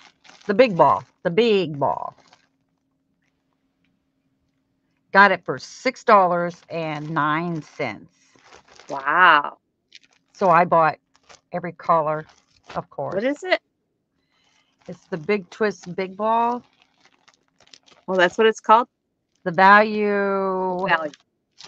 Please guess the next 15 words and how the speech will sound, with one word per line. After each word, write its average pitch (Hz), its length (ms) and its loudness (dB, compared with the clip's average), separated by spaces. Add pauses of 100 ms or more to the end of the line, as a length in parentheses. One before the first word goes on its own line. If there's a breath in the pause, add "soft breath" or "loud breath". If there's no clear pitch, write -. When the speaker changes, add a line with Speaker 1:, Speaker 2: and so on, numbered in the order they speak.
(800)
Speaker 2:
Yeah. 165 160 -4 (1080)
Speaker 1:
Value 165 440 -2
something. 139 480 -14 (380)
Speaker 2:
Ooh, 160 40 -20
Speaker 1:
Value 180 440 2
Speaker 2:
look 170 120 -8
at 185 40 -10
Speaker 1:
pound 180 320 -2
Speaker 2:
that. 160 580 -2 (360)
Speaker 1:
plus. - 100 -12 (400)
One 180 240 -10
thousand 175 500 -4
ninety-three 165 640 -8
yards. 143 680 -10 (3000)
Speaker 2:
Wow. 196 160 -6